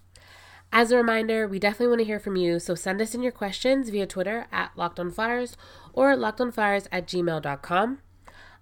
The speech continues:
I'm Danielle, and you can find me on Twitter at Danielle underscore Nick.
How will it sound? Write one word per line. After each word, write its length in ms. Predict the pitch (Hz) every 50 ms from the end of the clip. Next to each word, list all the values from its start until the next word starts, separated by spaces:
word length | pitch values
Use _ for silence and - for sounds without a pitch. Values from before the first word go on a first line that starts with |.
| -
I'm 140 | 220 226 240
Danielle, 400 | 233 247 240 226 220 214 208 208
and 180 | 202 196 196 190
you 60 | 180
can 140 | - 190 185
find 260 | - 196 185 175 180
me 140 | 185 185 -
on 180 | 165 160 160
Twitter 380 | - - 208 214 254 262 247 -
at 160 | - 180 175
Danielle 420 | - 190 180 180 185 180 180 175 175 -
underscore 480 | 175 175 170 165 - - 175 165 160
Nick. 320 | 180 226 262 277 - -